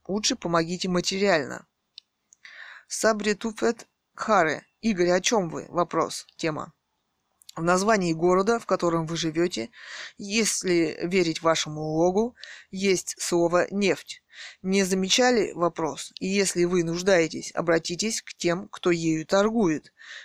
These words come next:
Кстати, торгуют они вашей нефтью. Вот вам и тема для деятельности. Find way. Тема.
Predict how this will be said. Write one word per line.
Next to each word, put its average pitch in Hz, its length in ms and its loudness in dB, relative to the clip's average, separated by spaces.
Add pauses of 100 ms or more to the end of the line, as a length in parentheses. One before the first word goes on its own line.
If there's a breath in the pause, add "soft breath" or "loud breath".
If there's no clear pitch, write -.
Кстати, - 480 0
торгуют 180 600 -2
они 175 280 0
вашей 156 400 2
нефтью. - 560 -4 (400 loud breath)
Вот 180 200 2
вам 214 200 2
и 190 180 -6
тема 170 380 -2
для 165 240 0
деятельности. 156 840 -4 (720)
Find 185 280 2
way. 185 340 2
Тема. 165 420 -4